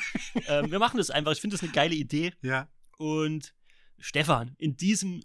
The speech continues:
Speaker 1: Sinne.
Speaker 2: Jetzt ist eh alles zu spät.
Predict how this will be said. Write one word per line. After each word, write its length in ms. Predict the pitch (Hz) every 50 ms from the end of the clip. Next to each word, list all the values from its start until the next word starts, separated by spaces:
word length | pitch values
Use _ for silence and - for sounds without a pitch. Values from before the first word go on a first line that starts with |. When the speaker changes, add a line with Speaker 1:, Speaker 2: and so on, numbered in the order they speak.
| _ -
Speaker 1:
Sinne. 480 | - - - 147 156 156 117 - - - - - _ - - _ _ _ _ _ - -
Speaker 2:
Jetzt 180 | - 139 - -
ist 140 | 135 -
eh 120 | 165 160 -
alles 220 | 147 143 143 139 -
zu 120 | - 143
spät. 360 | - - 165 147 123 - -